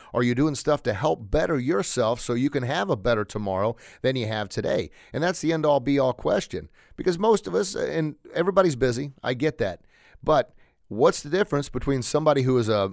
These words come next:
a millionaire, a multimillionaire, and somebody who just makes twenty thousand dollars a, a year?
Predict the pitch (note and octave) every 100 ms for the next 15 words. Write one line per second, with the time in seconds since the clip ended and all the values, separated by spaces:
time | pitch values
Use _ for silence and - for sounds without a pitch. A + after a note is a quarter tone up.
0 | - F#2 G#2+ B2+ C3 D3 D3 G2+ C3+ C#3
1 | C#3 C3+ C3+ C#3 C3+ D#3 E3+ - - B2
2 | C3 E3 D#3+ D3+ D3 D3 C#3 C3 D3 -
3 | C#3+ D3 C#3+ C#3 C3+ C3 C3+ C#3 B2 -
4 | A#2 A#2 A#2 B2+ C3+ G#3+ -